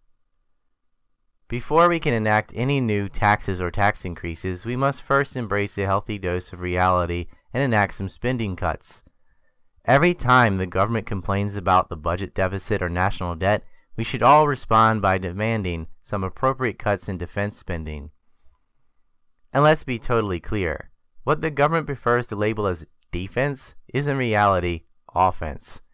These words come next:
If bombing cities is defense, then what the heck is offense? The barbaric actions of both the military and the Central Intelligence Agency so far have served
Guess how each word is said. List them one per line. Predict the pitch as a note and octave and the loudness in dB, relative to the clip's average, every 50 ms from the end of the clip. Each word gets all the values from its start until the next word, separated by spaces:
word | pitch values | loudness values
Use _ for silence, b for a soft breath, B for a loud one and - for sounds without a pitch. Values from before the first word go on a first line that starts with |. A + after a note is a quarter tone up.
| _ _ _ _ _ _ _ _ | _ _ _ _ _ _ _ _
If | - A#2 B2 - - | -6 -6 -6 0 4
bombing | A2 G#2+ A#2+ C#3 D3+ D3+ D3 | 6 6 6 6 4 0 -2
cities | C#3 - - D3 D3 C#3+ C3+ B2 A#2 G#2 - | -4 -4 0 0 2 2 2 0 -2 -2 -4
is | - G#2+ G2 F2+ F2 | -4 -4 -4 -6 -6
defense, | F2 A2 C3 - - - F#2 F2 E2+ D#2+ - - - - - _ _ _ _ _ - | -6 -4 -4 -4 -4 -4 -4 -4 -4 -6 -8 -12 -14 -14 -16 _ _ _ _ _ -4
then | B2 C#3 C#3+ B2+ | -4 -2 -2 0
what | A#2+ C#3+ D#3 - - - | 0 0 0 0 -4 -6
the | D3+ | -6
heck | A#2 A2+ A2 G#2 - - | -2 -2 -2 -2 -2 -4
is | G#2 G2+ G#2 | -6 -4 0
offense? | G#2 G#2 G#2+ A#2 - - F2 C#2+ - - - - - - _ _ _ _ _ _ - - - - - - _ - | 0 0 0 0 -2 -6 -6 -8 -8 -10 -12 -14 -14 -16 _ _ _ _ _ _ -20 -20 -20 -20 -20 -20 _ -12
The | - A#2 | -10 0
barbaric | A2+ B2+ C3+ C3+ A2 B2+ C#3 D#3 D#3+ D3+ - - | 4 4 4 6 4 4 4 4 2 0 -2 -2
actions | - G#2+ A2+ A#2 - - A2+ G#2 F#2+ G2+ | 0 2 2 2 0 -4 -6 -6 -6 -8
of | F#2+ F2 | -6 -2
both | G2 G2+ G#2+ - | -2 -2 -2 -4
the | - F#2+ | -6 -6
military | F#2 F#2 G2+ G#2 G#2+ - - - G2 G2 F#2+ F#2+ | -6 -4 -4 -4 -4 -4 -4 -4 -2 -2 -2 -2
and | G2+ G#2+ | -4 -4
the | G#2+ F#2+ | -6 -6
Central | - - G#2+ G2 - - F#2+ F#2 | -6 -6 -6 -6 -6 -4 -4 -4
Intelligence | F2 F2 - - G#2+ G#2+ G#2+ F#2+ F#2 F#2 E2+ - - | -4 -2 0 0 2 2 2 0 -2 -4 -4 -2 -2
Agency | E2+ F2 E2+ D#2+ E2+ E2 - - F2 F2 E2 | -2 -2 -2 -4 -6 -6 -4 -4 -4 -4 -6
so | - - C3+ D3 E3 | -2 0 0 0 0
far | D#3+ - - F2+ F2 E2+ F2 | 0 0 0 2 4 4 2
have | F#2+ F#2 F#2+ | 0 -2 -4
served | - - G#2+ G2+ G2+ G2+ G2 | -4 0 2 2 2 0 0